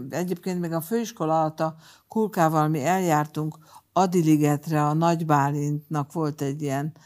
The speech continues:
háza, és ott mindig ilyen demokratikus ellenzéki, ö,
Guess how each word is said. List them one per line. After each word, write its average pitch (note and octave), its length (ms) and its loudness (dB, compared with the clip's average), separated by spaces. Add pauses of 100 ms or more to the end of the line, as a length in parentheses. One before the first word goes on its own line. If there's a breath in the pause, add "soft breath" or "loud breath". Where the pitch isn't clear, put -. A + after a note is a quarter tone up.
(220 soft breath)
háza, D#3+ 400 0
és D3 220 0
ott D#3+ 160 -6
mindig D#3+ 280 0
ilyen C#3+ 340 -2 (240)
demokratikus D3+ 840 -2
ellenzéki, D3 720 -2 (400 loud breath)
ö, D3+ 580 2